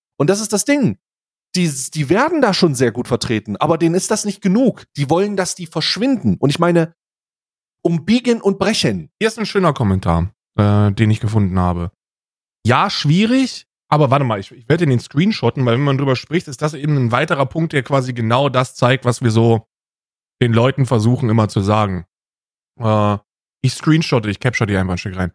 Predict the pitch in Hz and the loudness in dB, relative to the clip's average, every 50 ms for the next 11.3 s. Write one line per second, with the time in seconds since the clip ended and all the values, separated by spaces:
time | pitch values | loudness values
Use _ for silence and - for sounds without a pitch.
0 | _ _ _ _ _ _ _ - 135 135 143 139 139 139 135 120 - - 147 143 | _ _ _ _ _ _ _ -2 0 2 2 2 2 2 0 -2 -6 -10 -4 -2
1 | 156 180 226 247 - - - - - 170 175 214 240 233 262 254 214 - - 180 | 0 0 0 -2 -4 -6 -10 -8 -6 -4 -2 -2 -2 -2 -2 -4 -4 -8 -8 -10
2 | 151 - - 151 151 175 214 214 208 165 143 - 156 156 175 185 180 165 139 135 | -8 -4 0 0 2 2 2 2 0 -2 -2 0 0 2 2 4 2 2 2 0
3 | 127 127 117 - - 120 113 113 120 147 185 220 - _ _ _ _ _ - 208 | 0 0 0 -2 -4 -2 0 2 2 2 0 -2 -4 _ _ _ _ _ -2 -2
4 | 208 202 - - 202 190 127 143 143 131 - - 170 160 185 226 247 - - - | -2 -2 -2 0 0 0 2 0 0 -2 -2 -2 -2 -2 -2 -2 -6 -6 -4 -2
5 | 165 214 277 269 196 160 135 135 131 123 127 143 175 214 262 - _ _ - - | -2 0 0 -2 -2 -2 -2 -2 0 0 0 0 0 -2 -4 -6 _ _ -2 0
6 | 160 170 165 - 160 151 - - - 190 214 240 196 165 - - 135 131 117 127 | 0 0 0 0 -2 -2 -2 -2 -2 0 2 2 2 2 2 0 -2 0 2 0
7 | 123 123 - - 127 120 131 165 196 - - 135 139 151 - 143 165 - - - | -2 -2 -2 -2 0 2 2 2 0 -2 -2 -2 0 0 2 0 0 0 -2 -2
8 | 156 - - 180 202 - - - 185 170 175 160 151 147 143 - 170 160 151 139 | -2 -2 -2 -4 -6 -4 -2 0 2 2 2 2 2 2 2 2 2 2 2 2
9 | 165 - - 135 120 117 - - 120 123 151 175 - - 127 147 160 - - 165 | 0 -2 0 -2 -2 0 2 2 2 2 2 0 -2 -2 0 0 0 2 0 -2
10 | 151 - 135 156 156 151 147 - - 170 156 127 147 - - 175 156 131 113 107 | 0 2 2 2 2 2 0 0 0 2 2 2 0 -2 -2 -2 0 0 2 2
11 | 87 71 65 78 78 98 | 0 0 -4 -6 -10 -14